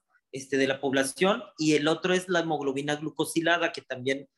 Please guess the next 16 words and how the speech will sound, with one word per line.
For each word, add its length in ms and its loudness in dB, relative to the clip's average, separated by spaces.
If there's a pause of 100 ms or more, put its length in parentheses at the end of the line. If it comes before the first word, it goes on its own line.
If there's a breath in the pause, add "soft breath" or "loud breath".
(200)
este, 460 2
tiene 400 2
ya 240 6
varios 400 0
años 280 -6
que 100 -10
se 120 -4
metió 300 0
como 200 -2
criterio 360 4
de 60 6
diagnóstico, 680 2 (220 soft breath)
y 120 4
es 140 2
una 200 4
glucosa, 720 0